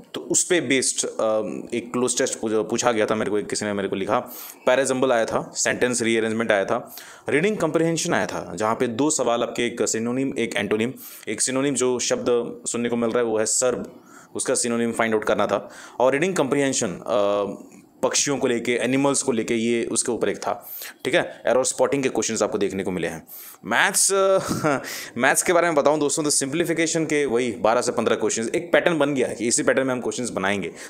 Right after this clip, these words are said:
सिंप्लीफिकेशन के पन्द्रह, अरिथमेटिक के दस, डेटा इंटरप्रिटेशन का एक, इस तरीके से पैंतीस क्वेश्चंस ये कवर कर ही रहे हैं। सिंप्लीफिकेशन, लेकिन सारे क्वेश्चंस नहीं बन रहे थे फटाफट।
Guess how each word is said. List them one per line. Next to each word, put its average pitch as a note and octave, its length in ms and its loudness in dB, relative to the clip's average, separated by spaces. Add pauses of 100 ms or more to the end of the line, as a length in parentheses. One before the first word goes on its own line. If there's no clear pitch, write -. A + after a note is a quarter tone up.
(100)
सिंप्लीफिकेशन A2+ 560 0
के A2 60 2
पन्द्रह, A2+ 320 2
अरिथमेटिक G#2+ 440 -2
के A2+ 80 0
दस, A2+ 380 2
डेटा G#2+ 160 0
इंटरप्रिटेशन G#2 420 -2
का G#2 80 2
एक, A#2 220 0
इस C3 100 -2
तरीके C#3 240 0
से E3+ 140 0
पैंतीस C#3+ 380 -2
क्वेश्चंस D3+ 300 -4
ये D#3 60 -2
कवर A#2+ 240 -2
कर G#2 180 -2
ही A2+ 100 0
रहे A#2+ 120 0
हैं। D#2+ 160 -10 (460)
सिंप्लीफिकेशन, G3+ 560 2
लेकिन G#3 160 0
सारे F#3+ 200 2
क्वेश्चंस G3 220 0
नहीं G3+ 120 0
बन G3+ 80 2
रहे F3+ 100 0
थे E3+ 80 0
फटाफट। C#3+ 300 2